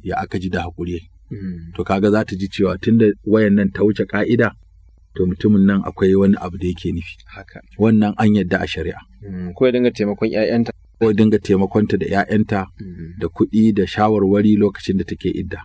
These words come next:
Speaker 2: Na'am.
Speaker 1: Na biyu, ba za ta dinga fita ba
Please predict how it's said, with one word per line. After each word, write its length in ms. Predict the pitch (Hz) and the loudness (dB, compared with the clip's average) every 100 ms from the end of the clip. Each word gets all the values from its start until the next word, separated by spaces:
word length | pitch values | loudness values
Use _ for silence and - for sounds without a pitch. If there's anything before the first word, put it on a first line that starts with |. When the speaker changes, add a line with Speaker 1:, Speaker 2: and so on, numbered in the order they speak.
| - | -12
Speaker 2:
Na'am. 280 | 95 80 82 - - - | -10 -10 -14 -20 -20 -2
Speaker 1:
Na 160 | 101 135 | 4 6
biyu, 480 | 151 156 156 151 143 - - - - - | 8 8 8 6 2 -10 -20 -20 -20 -6
ba 180 | 90 101 | 0 2
za 280 | 113 131 139 | 4 2 2
ta 160 | 120 104 | 0 2
dinga 440 | 117 127 123 107 | 4 4 4 2
fita 440 | - 92 104 104 104 | 0 -2 0 2 2
ba 200 | 104 | 0